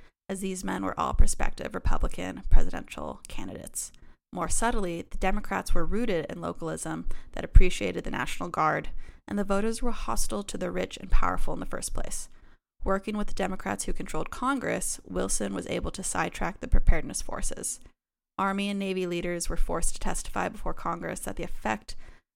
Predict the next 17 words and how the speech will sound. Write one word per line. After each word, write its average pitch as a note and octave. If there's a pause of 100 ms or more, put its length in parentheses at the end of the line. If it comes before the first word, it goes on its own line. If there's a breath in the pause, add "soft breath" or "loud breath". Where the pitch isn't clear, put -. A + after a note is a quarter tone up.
that G#3
the F#3+
nat-, -
nation's F#3+
military F#3+
was E3+
in E3+ (100)
excellent -
shape. - (1800 soft breath)
To A#3+
kind A#3+
of B3+
appease A3
the G3+
preparedness E3+
movement, F3
though, E3+